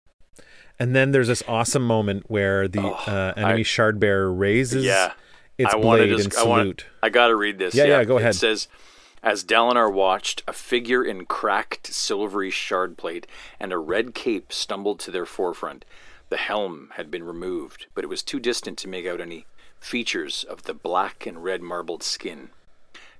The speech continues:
Speaker 2: Dalinar's erstwhile foe raised his shard blade in a motion that was unmistakable,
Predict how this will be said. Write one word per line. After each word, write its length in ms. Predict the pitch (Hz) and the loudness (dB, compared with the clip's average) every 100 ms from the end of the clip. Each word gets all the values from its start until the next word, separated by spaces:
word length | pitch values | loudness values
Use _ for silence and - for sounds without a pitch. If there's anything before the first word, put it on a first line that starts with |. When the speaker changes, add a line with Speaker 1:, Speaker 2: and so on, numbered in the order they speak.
| - | -2
Speaker 2:
Dalinar's 520 | 98 104 107 107 101 - | 0 2 2 0 0 -4
erstwhile 540 | 107 107 107 101 98 | -4 -2 0 2 2
foe 380 | 92 - 98 92 | 0 -2 0 0
raised 560 | 85 95 107 123 110 - | -2 0 2 0 -2 -4
his 140 | 113 | -4
shard 380 | - 113 104 95 | -2 0 0 0
blade 360 | 95 90 90 90 | -2 -2 -4 -6
in 380 | 107 110 117 117 | -8 -6 -6 -8
a 80 | |
motion 560 | 98 101 113 - 113 107 | -8 -6 -4 -6 -6 -4
that 180 | 98 - | -4 -4
was 220 | 101 - | -8 -8
unmistakable, 840 | 113 110 120 - 123 107 82 80 | -8 -8 -8 -6 -4 -4 -6 -10